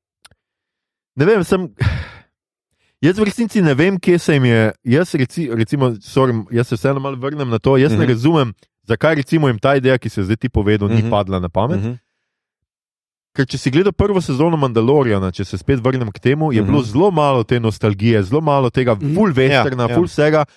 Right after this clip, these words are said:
Speaker 1: in vsem nam je bilo všeč.
Speaker 2: Mhm.
Speaker 1: Mandalorian je bil po, ne vem, par projektih,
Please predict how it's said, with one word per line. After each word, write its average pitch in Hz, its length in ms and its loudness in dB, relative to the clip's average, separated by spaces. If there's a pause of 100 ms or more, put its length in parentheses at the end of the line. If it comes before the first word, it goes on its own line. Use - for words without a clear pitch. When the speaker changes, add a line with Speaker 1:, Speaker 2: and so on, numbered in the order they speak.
(260)
Speaker 1:
in 123 100 -4
vsem 196 300 -4
nam 165 160 -2
je 117 80 2
bilo 143 160 2
všeč. - 500 -2
Speaker 2:
Mhm. 107 180 -8
Speaker 1:
Mandalorian 131 600 2
je 139 80 2
bil 147 160 2
po, 147 160 -2
ne 113 160 -2
vem, 127 280 0
par 139 240 0
projektih, 117 600 0